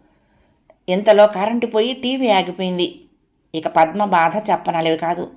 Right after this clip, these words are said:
ఎక్కడ కరెంట్ వస్తే తెలియకుండా పోతుందేమోనని టీవీ మీద వెలిగే చిన్న బల్బుని రెప్పవేయకుండా చూస్తోంది. కళ్ళు మంటలు పుట్టి నీళ్లు కారుతున్నాయి.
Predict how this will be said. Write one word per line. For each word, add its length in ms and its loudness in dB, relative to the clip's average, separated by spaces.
ఎక్కడ 280 0
కరెంట్ 380 -2
వస్తే 260 -2
తెలియకుండా 520 0
పోతుందేమోనని 960 -2
టీవీ 280 -2
మీద 200 0
వెలిగే 400 0
చిన్న 180 -2
బల్బుని 460 2
రెప్పవేయకుండా 720 0
చూస్తోంది. 560 -6
కళ్ళు 240 4
మంటలు 360 2
పుట్టి 220 -6
నీళ్లు 260 0
కారుతున్నాయి. 720 -4